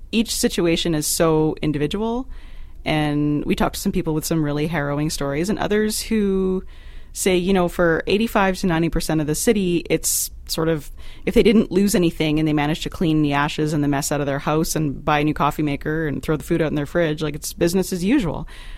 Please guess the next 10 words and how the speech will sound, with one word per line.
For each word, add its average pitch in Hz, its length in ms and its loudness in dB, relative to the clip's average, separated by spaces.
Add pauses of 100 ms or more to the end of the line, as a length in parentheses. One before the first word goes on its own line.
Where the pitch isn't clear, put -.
(260)
Uh, 143 300 0
for, 160 460 2
for - 160 2
many 160 200 4
people, 156 240 -4
though, 143 140 -2
it 139 80 -4
is 135 120 -4
certainly 135 380 -2
not - 420 -6